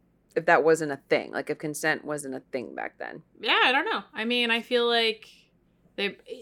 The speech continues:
Speaker 2: I wouldn't be surprised if they're like, "Well, he killed the president. We can do what
Speaker 1: Right.
Speaker 2: we want with
Speaker 1: We can
Speaker 2: his
Speaker 1: do what we want
Speaker 2: body."
Speaker 1: with him. Right. So they found that his spleen was greatly enlarged from chronic malaria, but nothing else seemed wrong with his body.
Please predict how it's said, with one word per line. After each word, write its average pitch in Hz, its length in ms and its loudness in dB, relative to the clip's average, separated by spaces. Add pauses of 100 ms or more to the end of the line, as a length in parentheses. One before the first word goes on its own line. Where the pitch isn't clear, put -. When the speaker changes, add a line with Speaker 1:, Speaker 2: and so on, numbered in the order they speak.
(100)
Speaker 2:
I 220 120 2
wouldn't 233 240 4
be 226 80 -2
surprised 202 500 -2
if 170 80 -14
they're 180 180 -4
like, 175 320 -6
"Well, 202 160 -6
he 202 140 -6
killed 202 220 -6
the 180 40 -12
president. 170 560 -8
We 180 100 -10
can 185 120 -10
do 170 160 -8
what 160 180 -6
Speaker 1:
Right. 156 180 8
Speaker 2:
we 175 100 -6
want 170 440 -8
with 185 80 -10
Speaker 1:
We 175 80 2
can 165 60 4
Speaker 2:
his 160 80 10
Speaker 1:
do 143 60 6
what 139 80 4
we 139 40 6
want 135 140 4
Speaker 2:
body." 110 40 -2
Speaker 1:
with 131 100 -4
him. 135 220 -8
Right. 131 240 0 (1600)
So 185 560 6
they 190 120 2
found 190 240 2
that 185 100 2
his 180 180 -2
spleen 220 500 -4
was 202 160 -4
greatly 180 480 0
enlarged 143 760 -2 (160)
from 156 160 -6
chronic 156 400 0
malaria, 139 640 0
but - 140 0
nothing 175 400 -2
else 247 200 -2
seemed 202 260 -6
wrong 151 280 0
with 160 120 -4
his 156 140 -4
body. 165 500 2